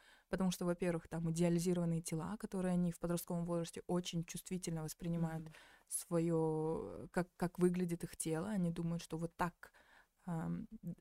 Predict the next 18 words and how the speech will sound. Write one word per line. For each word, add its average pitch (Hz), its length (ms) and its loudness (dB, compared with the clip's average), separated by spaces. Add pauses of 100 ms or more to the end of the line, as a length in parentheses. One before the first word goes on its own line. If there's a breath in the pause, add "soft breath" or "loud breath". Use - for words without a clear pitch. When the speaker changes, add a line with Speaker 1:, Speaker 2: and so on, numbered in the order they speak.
Speaker 1:
должно 175 400 2
оно 160 160 0
выглядеть, 202 500 -4
и 185 120 0
вот 175 160 -2 (100)
так - 280 -6 (140)
это 180 180 -6
должно 170 340 2
происходить 170 640 -4
в 175 60 -8
реальной 170 320 -2
жизни. 165 380 -4 (160 loud breath)
Speaker 2:
Мгм. 165 300 -6
Speaker 1:
Да, 190 140 -4
когда... 180 360 -4
и - 140 -2 (100)
это, 202 300 -4
ну, 185 260 0